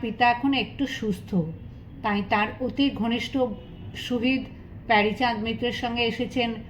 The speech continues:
রামগোপাল ঘোষের বাড়ির সান্ধ্য আসরে। বহুদিন পর বন্ধুদের কাছে এসে রাধানাথ খুশি হয়েছেন যতখানি,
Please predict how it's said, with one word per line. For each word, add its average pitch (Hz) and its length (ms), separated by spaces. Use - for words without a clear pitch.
রামগোপাল 202 640
ঘোষের 190 340
বাড়ির 196 300
সান্ধ্য 180 440
আসরে। 165 560
বহুদিন 302 460
পর 320 140
বন্ধুদের 262 560
কাছে 277 260
এসে 262 280
রাধানাথ 240 480
খুশি 262 400
হয়েছেন 294 360
যতখানি, 277 640